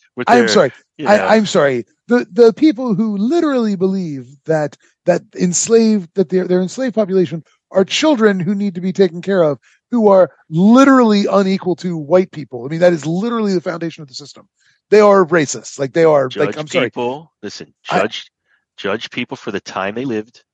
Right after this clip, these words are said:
Speaker 1: not the time you
Speaker 2: Sure.
Speaker 1: lived.
Speaker 2: Let's read the abolitionists. Let's, let's, let's le-, let's read
Speaker 1: Some
Speaker 2: Frederick
Speaker 1: were.
Speaker 2: Douglass.
Speaker 1: Just because you owned a slave doesn't necessarily mean, mean you're, were a racist back then.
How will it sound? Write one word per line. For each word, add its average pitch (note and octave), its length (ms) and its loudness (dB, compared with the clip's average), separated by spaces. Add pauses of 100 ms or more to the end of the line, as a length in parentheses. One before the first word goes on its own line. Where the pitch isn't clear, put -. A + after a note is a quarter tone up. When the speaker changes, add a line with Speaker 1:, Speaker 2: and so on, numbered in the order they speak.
(100)
Speaker 1:
not D3+ 240 -20
the G#3 80 -14
time - 180 -8
you - 40 -4
Speaker 2:
Sure. A#3+ 300 2
Speaker 1:
lived. - 240 -16
Speaker 2:
Let's A3+ 260 4
read C4 240 0
the B3 120 2
abolitionists. A3 760 0
Let's, G#3+ 260 0
let's, - 300 2 (260)
let's A#3+ 320 2
le-, A#3 360 0
let's A3+ 240 0
read C4+ 160 0
Speaker 1:
Some A#2 120 -2
Speaker 2:
Frederick B3+ 280 2
Speaker 1:
were. D3+ 60 -2
Speaker 2:
Douglass. F#3+ 500 2 (800)
Speaker 1:
Just - 240 -6
because E3 400 -4
you D#3+ 140 -6
owned A#2+ 180 -6
a D3 40 -8
slave E2 420 -10
doesn't D#2 240 -12
necessarily G2 380 -8
mean, E2 240 -18 (180)
mean D2+ 160 -20
you're, F#2 200 -14
were E2 300 -10
a G#2+ 60 -6
racist D3 460 -8
back - 280 -20
then. - 120 -20